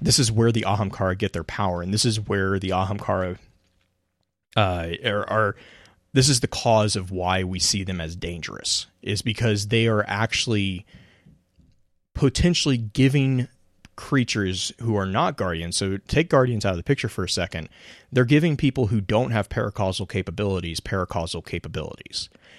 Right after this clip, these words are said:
Then you add to the fact that now guardians are finding them. So guardians are already super powerful. They already have that ability to avoid causality in a way.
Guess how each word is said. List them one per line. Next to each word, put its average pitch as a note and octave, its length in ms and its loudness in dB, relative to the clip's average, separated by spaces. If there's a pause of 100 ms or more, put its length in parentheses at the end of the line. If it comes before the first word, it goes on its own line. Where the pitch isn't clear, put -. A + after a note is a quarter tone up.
(280)
Then D#3 240 6
you B2+ 160 6
add A#2 320 4
to G#2 100 -2
the F#2+ 100 -4
fact F#2+ 320 -2
that F#2 140 -2
now F#2 380 -2
guardians C3 500 4
are F#2+ 100 0
finding E2+ 440 -2
them. D2+ 320 -10 (280)
So G#2+ 260 2
guardians A#2+ 500 2
are G#2 180 2
already A2 380 2
super - 360 -2
powerful. F2 440 -6
They F2+ 120 -4
already G#2 220 0
have G#2+ 320 0
that F2+ 300 -4
ability F#2+ 500 -2
to F2+ 420 -6
avoid F#2+ 440 -2
causality F2 640 -4
in E2+ 100 -8
a E2 60 -8
way. D#2+ 360 -6